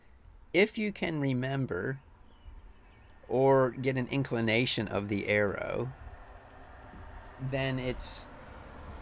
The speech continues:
m-, you know, maybe it's, then, then it's a sin not to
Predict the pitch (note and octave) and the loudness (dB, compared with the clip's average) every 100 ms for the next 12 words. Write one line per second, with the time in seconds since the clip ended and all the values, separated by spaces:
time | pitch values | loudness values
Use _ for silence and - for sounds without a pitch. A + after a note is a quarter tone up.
0 | - - A#2+ - B2+ C3 B2 A2 A2 A2+ | -10 -6 -6 -4 -4 0 0 0 0 0
1 | A#2 A2+ - G2 G#2+ - - B2+ B2+ C3+ | 0 -2 -4 -6 -8 -8 -8 0 2 2
2 | A#2 C#3 D3+ C#3 A#2 - - B2+ A#2+ A2+ | 2 2 4 2 2 0 2 2 2 0
3 | G#2+ G#2+ - G#2+ G2 | 0 -2 -4 -4 -4